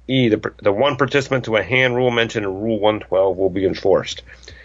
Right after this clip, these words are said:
Or Rule one fifteen, exposing cards in proper folding. A participant exposing his or her cards with action pending will incur a penalty but will not have a dead hand. The penalty will begin at the end of the hand. All participants at the table are entitled to see the exposed cards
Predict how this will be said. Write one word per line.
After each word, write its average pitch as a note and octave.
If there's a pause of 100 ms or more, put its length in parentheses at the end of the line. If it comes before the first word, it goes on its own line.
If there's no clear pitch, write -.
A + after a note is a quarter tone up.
(280)
Or G#2
Rule A#2+
one B2+
fifteen, D3+
exposing D3+
cards D3+
in C#3
proper D#3
folding. C#3
A -
participant B2
exposing D#3+
his D#3+
or D#3+
her E3
cards C#3
with C3
action B2 (360)
pending E3
will C3+
incur D3
a C#3
penalty D3
but A2+
will A2
not A#2+
have A#2+
a A2
dead A2+
hand. G#2+ (420)
The -
penalty A#2
will A2+
begin A2
at B2
the A#2
end A#2+
of A2+
the G#2
hand. A2
All G2+
participants A#2
at -
the -
table B2
are A2
entitled G#2+
to F#2
see C3
the A2+
exposed A#2+
cards D#3